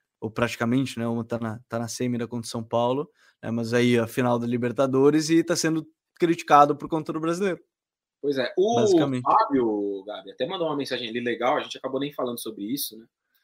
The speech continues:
Speaker 1: Ele não
Speaker 2: É.
Speaker 1: pegou o início, vai ver depois, e o São Paulo não ter jogado de bola parada e gerar contra-ataques e jogar de bola parada. Que ele
Speaker 2: É,
Speaker 1: pegou.
Speaker 2: é, essa questão da bola parada é um fato curioso, né? Eu até tinha feito um levantamento também,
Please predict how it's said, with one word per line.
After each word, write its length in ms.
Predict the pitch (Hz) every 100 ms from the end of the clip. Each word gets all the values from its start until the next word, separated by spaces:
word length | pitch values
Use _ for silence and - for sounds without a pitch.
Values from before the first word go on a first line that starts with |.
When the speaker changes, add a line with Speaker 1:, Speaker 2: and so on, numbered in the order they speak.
| _ _ _ _ _ _
Speaker 1:
Ele 200 | - 120
não 100 | 143
Speaker 2:
É. 40 |
Speaker 1:
pegou 200 | 143 160
o 40 | 180
início, 340 | 185 240 226
vai 120 | 214 196
ver 80 |
depois, 720 | 190 190 196 233 240 - - 175
e 380 | 190 190 196 185
o 60 |
São 160 | 180 170
Paulo 180 | 180 185
não 40 |
ter 120 | 180
jogado 220 | 175 175 170
de 60 |
bola 200 | 160 165
parada 340 | 160 143 156 156
e 40 |
gerar 200 | 151 147
contra-ataques 600 | 151 147 139 135 139 135
e 40 |
jogar 220 | 131 127 127
de 80 |
bola 240 | 123 127 123
parada. 600 | - 117 92 64 - - _ _ _ _
Que 80 | -
ele 60 | 113
Speaker 2:
É, 20 |
Speaker 1:
pegou. 260 | 135 151 - -
Speaker 2:
é, 260 | 160 160
essa 140 | 180 220
questão 200 | 202 208
da 100 | 196
bola 180 | 180 170
parada 300 | 165 156 160
é 40 |
um 140 | 196 185
fato 300 | - 175 -
curioso, 500 | 185 202 147 120 113
né? 180 | 113 131 _ -
Eu 200 | 107 113
até 140 | 127
tinha 160 | 120 151
feito 240 | 135 120
um 40 | 127
levantamento 600 | 113 117 110 110 107 -
também, 400 | 107 101 104 135